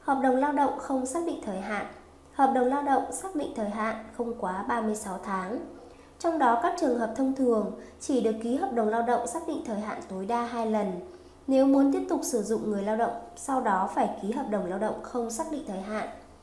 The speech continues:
Tuy nhiên, khoản một điều một trăm bốn mươi chín Bộ luật Lao động năm hai không mười chín đã nêu rõ, một, khi sử dụng người lao động cao tuổi, hai bên có thể thỏa thuận giao kết nhiều lần hợp đồng lao động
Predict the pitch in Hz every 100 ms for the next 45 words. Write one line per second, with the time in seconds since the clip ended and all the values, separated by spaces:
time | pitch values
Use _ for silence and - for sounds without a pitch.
0 | - - - - 320 320 311 311 311 262
1 | 202 214 208 202 202 190 190 269 254 214
2 | 214 262 - 214 240 262 214 208 208 208
3 | 214 - - - - - 302 285 294 277
4 | 277 262 208 190 214 202 226 233 262 226
5 | 220 220 - 359 - - - - - -
6 | 294 254 - 339 339 285 220 202 226 208
7 | 226 233 - 226 226 247 233 170 - -
8 | - - - 214 262 277 247 220 285 -
9 | 196 - 220 - 220 247 285 339 311 208
10 | 208 202 190 202 190 190 185 214 233